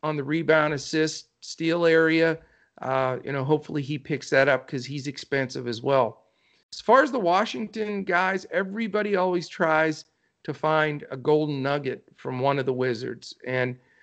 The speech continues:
you know, I'm guilty with the rest of the, of everybody else. I mean, whether it's Hachimura, who generally disappoints,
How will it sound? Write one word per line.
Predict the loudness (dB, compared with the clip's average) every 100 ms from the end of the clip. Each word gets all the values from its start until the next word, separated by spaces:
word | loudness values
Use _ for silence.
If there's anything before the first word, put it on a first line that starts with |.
| _ -4
you | 0
know, | 2 0 0
I'm | 0 0 -4 -2
guilty | 0 0 -2
with | -2 -2
the | 0
rest | 2 2 -2
of | -2
the, | -2 -2
of | -4 0
everybody | 2 2 0 0 2
else. | 2 0 -8 -8
I | -4
mean, | -2 -2 -6 _ _ _ _ 2
whether | 4 4
it's | 2
Hachimura, | 2 2 2 -2 0 2 2 2
who | -2 -4
generally | 0 2 2 0 0 0
disappoints, | -4 -6 -10 -4 -2 -2 -4 -12